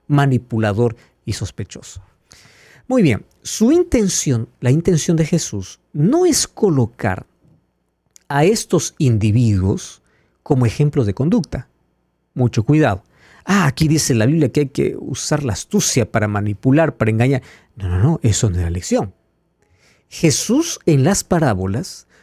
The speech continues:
no intenta dar detalles o no intenta dar lecciones de cada detalle de la parábola. Recordemos una cosa, que cada vez que leemos una parábola,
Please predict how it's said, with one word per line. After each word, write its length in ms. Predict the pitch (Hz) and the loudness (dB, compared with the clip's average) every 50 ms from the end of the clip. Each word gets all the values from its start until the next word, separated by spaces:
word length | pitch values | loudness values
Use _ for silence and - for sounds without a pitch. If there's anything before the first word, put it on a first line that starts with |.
| _ _ - | _ _ -4
no 380 | 131 147 170 196 254 302 330 320 | 0 2 2 4 4 4 4 4
intenta 680 | 262 196 165 139 - - 180 208 220 214 - - 170 127 | 4 2 2 0 0 -2 0 0 0 -2 -2 -2 -2 0
dar 260 | 110 131 143 151 160 | 2 2 0 0 0
detalles 1120 | 151 151 147 131 _ - - 107 95 95 92 95 110 - - - - - - - _ _ _ _ _ _ _ _ _ _ _ | 0 0 0 -2 _ -2 -2 0 0 0 0 -2 -4 -4 -6 -10 -16 -18 -20 -20 _ _ _ _ _ _ _ _ _ _ _
o 260 | - - 117 117 - 135 | -4 -2 0 2 2 2
no 100 | 147 190 | 2 2
intenta 480 | 214 185 - - 180 170 165 - 143 | 2 0 2 0 0 0 2 0 2
dar 180 | 123 143 143 - - | 2 2 0 0 2
lecciones 640 | 139 120 113 - - - - 143 139 139 131 117 | 2 2 0 0 -2 0 0 2 2 2 2 2
de 140 | 120 110 - | 0 -2 -2
cada 340 | - - 135 131 135 131 123 | -4 -2 0 0 2 2 2
detalle 560 | 117 107 - _ - - 233 294 285 240 175 | 0 0 -2 _ -2 0 2 2 2 2 2
de 100 | 117 110 | 2 0
la 120 | 101 98 | 0 -2
parábola. 460 | - - - - - - - - - _ _ _ _ _ | -4 -8 -12 -14 -14 -14 -18 -20 -20 _ _ _ _ _
Recordemos 560 | - 135 139 - 151 156 175 226 233 226 - | -8 -8 -4 0 2 2 2 4 2 2 0
una 160 | - 196 190 160 | 0 0 0 0
cosa, 300 | - 139 117 - - 104 | 0 -2 -2 -2 -4 -8
que 120 | 101 101 | -8 -6
cada 240 | - - 165 190 175 | -2 0 2 2 2
vez 200 | 156 165 160 - | 2 0 -2 -2
que 120 | - - | -2 0
leemos 360 | 131 113 123 123 131 117 - | 2 2 2 0 -2 -4 -6
una 160 | 135 127 123 123 | -8 -8 -8 -8
parábola, 520 | - - 147 151 127 104 107 113 139 - | -4 -2 0 0 0 0 -2 -4 -6 -8